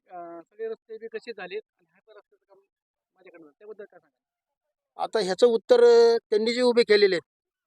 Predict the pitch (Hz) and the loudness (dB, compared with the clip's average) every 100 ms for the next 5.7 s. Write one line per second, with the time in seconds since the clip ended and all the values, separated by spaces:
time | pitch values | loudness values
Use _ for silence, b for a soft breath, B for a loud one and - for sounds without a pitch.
0 | _ _ _ _ _ _ _ _ _ _ | _ _ _ _ _ _ _ _ _ _
1 | _ _ _ _ _ 175 202 233 233 226 | _ _ _ _ _ -8 -4 2 2 4
2 | 226 214 202 208 190 190 175 143 _ _ | 4 2 2 2 2 -2 -2 -6 _ _
3 | _ - 247 262 202 190 170 160 _ _ | _ -10 -8 -6 -2 0 0 -4 _ _
4 | _ _ _ 190 196 208 208 190 208 196 | _ _ _ -8 -4 0 0 -2 -6 -2
5 | 202 208 190 160 139 143 | 0 -2 -2 -6 -6 -8